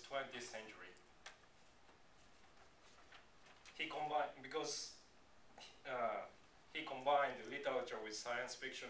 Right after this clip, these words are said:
as humor, as I mentioned before. So even though he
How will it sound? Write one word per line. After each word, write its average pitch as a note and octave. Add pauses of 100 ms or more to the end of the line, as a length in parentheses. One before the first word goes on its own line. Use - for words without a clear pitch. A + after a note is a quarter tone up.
(140)
as G2+
humor, G#2
as -
I G2+
mentioned G#2+
before. - (2500)
So - (2000)
even E3+
though D#3 (160)
he B2